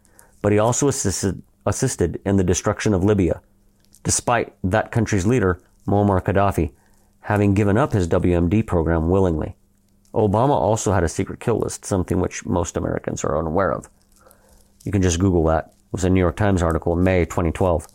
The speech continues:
But pertinent to our account is the fact that, under Obama, the United States continued to expand nato,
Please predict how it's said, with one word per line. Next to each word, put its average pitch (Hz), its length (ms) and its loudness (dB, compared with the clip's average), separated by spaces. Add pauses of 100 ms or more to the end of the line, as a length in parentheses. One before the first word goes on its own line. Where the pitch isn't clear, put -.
(680)
But 117 180 0
pertinent 143 360 2
to 110 80 2
our 101 160 2
account 120 460 0 (280)
is 135 220 2
the 151 100 0
fact 87 340 -2
that, 95 300 0
under 107 220 2
Obama, 95 480 2 (240)
the 95 60 -2
United 101 320 2
States 107 320 -2
continued 135 540 0
to 131 100 0
expand 104 440 0
nato, 92 420 0